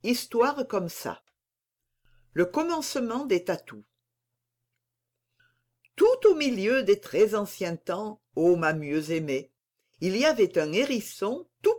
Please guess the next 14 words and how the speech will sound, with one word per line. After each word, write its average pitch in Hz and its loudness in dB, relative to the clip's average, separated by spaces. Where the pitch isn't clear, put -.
piquant 262 0
pointu, 160 -4
et 220 8
il 180 -4
vivait 233 2
sur 190 -4
les 175 2
bords 160 -2
du 139 -10
turbine 240 -2
Amazone, 147 -4
mangeant 180 -2
des 143 2
limaçons 202 -2